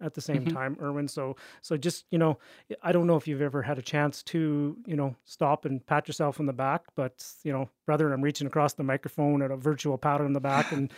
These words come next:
Speaker 2: <laughs>
Speaker 1: telling you that hell of a job, my friend. Hell of a
Speaker 2: Thank
Speaker 1: job.
Speaker 2: you. Thank you. And, and I always tell people that when people say this, uh, like, "Great work," you know, I, I feel I'm just serving my purpose.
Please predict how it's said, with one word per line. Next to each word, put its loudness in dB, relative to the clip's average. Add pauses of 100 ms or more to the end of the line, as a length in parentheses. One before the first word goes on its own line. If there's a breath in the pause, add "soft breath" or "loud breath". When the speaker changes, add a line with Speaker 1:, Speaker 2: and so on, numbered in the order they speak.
(100)
Speaker 2:
<laughs> -18
Speaker 1:
telling 4
you 2
that -4
hell 2
of 0
a -2
job, 0
my -8
friend. -12 (220)
Hell -4
of -2
a -4
Speaker 2:
Thank -6
Speaker 1:
job. -4
Speaker 2:
you. -12 (400)
Thank -8
you. -10
And, 0
and 0
I 2
always 0
tell -2
people -4
that 0
when 0
people -2
say -6
this, -8 (180)
uh, -12
like, -14 (280)
"Great -6
work," -6 (300)
you -12
know, -14
I, -12
I -6
feel -4
I'm 0
just -8 (160)
serving -2
my -4
purpose. -10